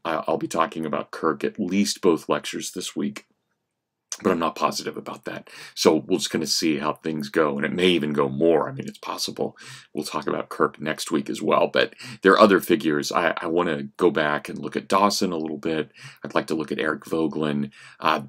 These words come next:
and Robert Nisbet. So there are a couple of figures I still wanna talk about before we get to the end of the semester. And if I remember right,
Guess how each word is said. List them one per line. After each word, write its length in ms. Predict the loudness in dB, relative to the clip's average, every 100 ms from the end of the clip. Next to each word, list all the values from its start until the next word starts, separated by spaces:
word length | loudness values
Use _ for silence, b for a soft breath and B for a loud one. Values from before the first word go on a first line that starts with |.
| -4
and 320 | -4 -2 4
Robert 300 | 6 6 2
Nisbet. 420 | -2 0 0 0
So 80 | -4
there 140 | -4
are 20 |
a 40 | -4
couple 280 | -6 -2 -2
of 140 | 0
figures 360 | -2 -2 -6 -6
I 60 |
still 280 | -4 2 4
wanna 180 | 4 -2
talk 340 | -4 -6 -6
about 380 | -8 -6 -6 -8 -12 B B B
before 340 | -8 2 4
we 80 | 4
get 220 | 2 -2
to 60 | -2
the 140 | -4
end 120 | -4 -4
of 60 |
the 80 | -4
semester. 540 | -4 -4 -4 -4 -6
And 120 | -8 -8
if 100 | -8
I 80 |
remember 600 | -6 -6 -6 -4 -4 -4
right, 360 | -4 -2 -4 -6